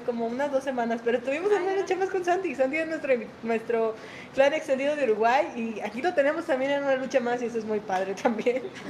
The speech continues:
Speaker 2: <laughs>
Speaker 1: Está en la llamada, nos contesta y es muy chido.
Speaker 2: Sí, además tiene toda la disposición del mundo.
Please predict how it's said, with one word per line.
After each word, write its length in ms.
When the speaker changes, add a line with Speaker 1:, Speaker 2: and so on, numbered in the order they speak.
Speaker 2:
<laughs> 520
Speaker 1:
Está 240
en 180
la 120
llamada, 560
nos 160
contesta 640
y 240
es 120
muy 120
chido. 320
Speaker 2:
Sí, 180
además 320
tiene 240
toda 220
la 100
disposición 640
del 140
mundo. 300